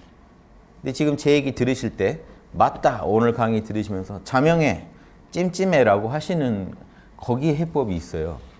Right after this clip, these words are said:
제 강의 들으시면서 뭘 아셔서 자명하다고 하죠? 뭘 아셔서 이런 얘기를 듣고 찜찜하다고 할까요?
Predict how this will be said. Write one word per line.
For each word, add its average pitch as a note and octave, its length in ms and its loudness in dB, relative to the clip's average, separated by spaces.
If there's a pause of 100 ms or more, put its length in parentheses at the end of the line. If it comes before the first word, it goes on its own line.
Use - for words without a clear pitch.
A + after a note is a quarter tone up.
(320)
제 C3+ 160 -2
강의 D#3 280 4
들으시면서 C3 920 0
뭘 D#3+ 420 4
아셔서 A#2+ 500 2
자명하다고 G#2+ 680 0
하죠? E2 180 -6 (800)
뭘 C3 260 6
아셔서 A2+ 500 2
이런 G2+ 260 0
얘기를 F2+ 280 -6
듣고 F#2+ 240 -6
찜찜하다고 A2+ 680 -2
할까요? D#2+ 360 -6